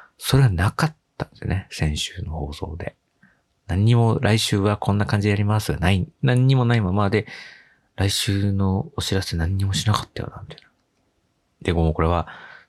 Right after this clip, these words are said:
ゼロか百なんじゃないかなと思って。この三月一日になっても何もないと。ね、二月二十九日になっても三月以降どうするのか全く発表がない。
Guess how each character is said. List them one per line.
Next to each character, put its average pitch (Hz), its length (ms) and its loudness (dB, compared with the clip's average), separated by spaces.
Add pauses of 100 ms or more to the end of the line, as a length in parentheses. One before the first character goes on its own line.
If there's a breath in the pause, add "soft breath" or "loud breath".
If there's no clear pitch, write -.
(120)
ゼ - 160 0
ロ 147 120 4
か - 80 0
百 - 260 -4
な 131 100 6
ん 110 60 2
じ - 80 -8
ゃ - 40 -8
な - 60 -20
い - 40 -20
か - 80 -16
な - 60 -20
と - 80 -16
思 107 80 -20
っ - 80 -20
て。 - 120 -14 (1300 loud breath)
こ - 120 -2
の 90 320 2
三 98 300 2
月 - 560 -4 (560)
一 - 140 0
日 180 240 0
に 82 60 4
な 78 80 2
っ 78 40 -12
て - 160 -8
も - 120 -6
何 82 220 2
も 85 140 4
な 90 140 4
い 82 80 0
と。 - 180 -16 (960)
ね、 120 180 4
二 101 120 4
月 87 180 0
二 85 100 2
十 78 140 0
九 92 120 -2
日 80 840 -4
に 85 400 0 (100)
な 107 320 -2
っ - 100 -6
て - 160 -2
も 101 220 2
三 104 220 0
月 98 220 0
以 104 60 0
降 87 160 -2
ど 104 120 2
う 101 40 0
す 90 60 -2
る 87 60 0
の 80 60 0
か 78 80 -6
全 78 160 -2
く - 220 -4
発 110 160 -2
表 120 80 2
が 107 80 2
な 101 160 0
い。 - 140 -6